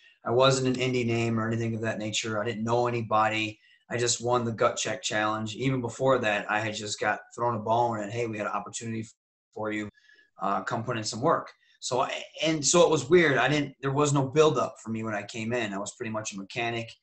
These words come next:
I was learning as I went, trying to get comfortable in the environment. So getting the X Division title, I never, it was something I always wanted,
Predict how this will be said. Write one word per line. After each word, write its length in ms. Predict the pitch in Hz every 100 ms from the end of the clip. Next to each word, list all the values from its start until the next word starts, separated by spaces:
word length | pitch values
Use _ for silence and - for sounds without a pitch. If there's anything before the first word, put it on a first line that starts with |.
| _ _ -
I 80 | 104
was 420 | 104 101 98 -
learning 400 | 107 120 120 120
as 140 | 117 117
I 80 | 107
went, 340 | 117 120 123
trying 160 | 120 107
to 60 |
get 180 | 110 -
comfortable 440 | 120 113 110 113 117
in 60 |
the 100 | 110
environment. 640 | 101 101 104 110 110 110 - - - -
So 640 | - 151 147 139 131 - _ -
getting 240 | 117 175 196
the 120 | 135
X 200 | 151 -
Division 360 | 139 151 139 131
title, 640 | 139 151 185 208 190 - -
I 120 | 123
never, 440 | 131 131 135 160 156
it 60 |
was 120 | 151
something 280 | - 185 180
I 60 | 143
always 360 | 151 147 117
wanted, 420 | 120 127 170 185